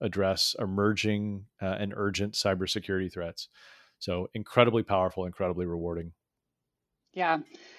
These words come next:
Speaker 2: No, I, I, I think that's a, the quote, the great quote there is, uh, "We need all the smart, passionate, pe-, passionate people we can get." Uh, if that's
Speaker 1: Yeah.
Speaker 2: not a call for cybersecurity and government, I don't know what is. <laughs> So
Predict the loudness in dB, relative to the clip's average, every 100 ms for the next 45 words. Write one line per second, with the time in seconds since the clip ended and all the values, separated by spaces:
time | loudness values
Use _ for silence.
0 | -20 -12 4 8 10 10 8 6 4 0
1 | _ -10 -4 -2 -2 -2 -4 -4 -2 -2
2 | 0 2 2 2 -4 -6 -4 -4 -4 -2
3 | -2 0 0 2 2 2 0 0 0 0
4 | -2 0 2 2 2 2 -2 -8 -6 -2
5 | -2 -4 -4 -4 -4 -6 -8 -10 -6 -2
6 | 0 0 -6 -6 -8 -6 -6 -4 -4 2
7 | 4 2 0 -12 -20 -16 0 2 4 2
8 | 2 2 0 2 2 2 0 -4 -2 0
9 | 0 0 -8 -10 -6 -4 -2 -2 -2 -2
10 | -2 -2 0 -2 -2 -2 -2 0 -2 -4
11 | -4 2 2 2